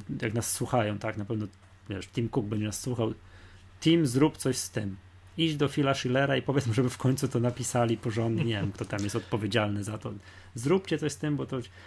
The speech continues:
woła pomstę do nieba. Siadam, importuję dwie ścieżki, synchronizacja, no i jazda, tak? Dokładam dżingle,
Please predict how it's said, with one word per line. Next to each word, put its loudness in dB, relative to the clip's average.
woła -2
pomstę -4
do 0
nieba. 2
Siadam, 4
importuję 4
dwie -2
ścieżki, -2
synchronizacja, 2
no 2
i 6
jazda, 2
tak? -4
Dokładam -2
dżingle, 0